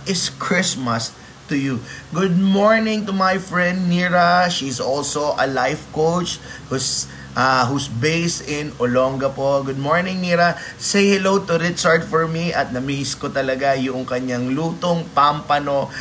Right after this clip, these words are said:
at si, uh, I, I forgot what, what that called, but say hello to Richard for me. Okay? So for those of you, ten people who are watching, what is Christmas to you? Walang mali. Just give me your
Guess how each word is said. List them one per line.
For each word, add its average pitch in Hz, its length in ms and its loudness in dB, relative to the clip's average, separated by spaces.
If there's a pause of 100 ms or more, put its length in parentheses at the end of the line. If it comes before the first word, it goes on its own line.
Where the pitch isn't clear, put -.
(260)
at 135 320 2
si, 127 400 -4 (320)
uh, 117 320 4
I, 127 180 2
I - 60 2
forgot 143 480 0
what, 139 160 -2 (180)
what 131 240 -2
that 127 240 -2
called, 123 300 0
but 117 320 0 (160)
say 165 320 0
hello 147 240 0
to 147 100 -4
Richard 123 580 -2 (440)
for 123 240 -2
me. 117 200 0
Okay? 214 360 2 (240)
So - 160 -2
for 233 160 4
those 247 200 8
of 240 120 4
you, 208 240 -2
ten 226 320 4
people 202 320 -2
who 185 80 -2
are 180 160 2
watching, 156 560 -2
what 214 180 2
is 233 180 0
Christmas 143 680 -2 (400)
to 151 80 -2
you? 117 200 -2 (480)
Walang 220 440 6
mali. 214 440 2 (240)
Just - 240 -4
give 196 160 0 (240)
me 190 240 2
your 156 240 0